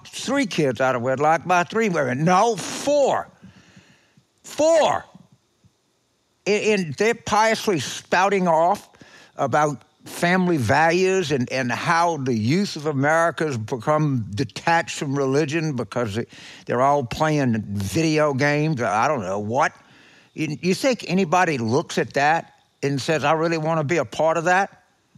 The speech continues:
When they look at that massive, staggering hypocrisy that emanates from a place like the First Baptist Church in Atlanta, and they say, "No, these, these, these people s-, stand for nothing, and if you,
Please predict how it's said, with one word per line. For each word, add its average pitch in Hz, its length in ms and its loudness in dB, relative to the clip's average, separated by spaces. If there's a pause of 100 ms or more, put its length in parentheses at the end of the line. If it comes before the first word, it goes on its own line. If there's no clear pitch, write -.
When 131 180 -4 (140)
they 170 120 -2
look 165 280 0
at - 140 -2
that 135 280 -2
massive, 135 840 -2
staggering 160 1000 -4
hypocrisy 156 880 -4
that 117 260 -4
emanates 147 540 -2
from 120 260 -4 (320)
a 123 120 -6
place 147 320 -2
like 147 140 0
the 156 60 -8
First 147 300 -2
Baptist 135 340 -2
Church 143 300 -4
in 131 60 -4
Atlanta, 139 420 0 (560)
and 202 140 0
they - 20 2
say, 240 160 0
"No, 269 320 2 (760)
these, 220 180 0
these, 226 240 -2
these 233 240 -4
people 226 320 -4
s-, 156 180 -10 (160)
stand 214 480 -2
for 196 100 -6
nothing, 185 540 0 (500)
and 156 380 -2 (440)
if 170 220 -4
you, 190 140 -2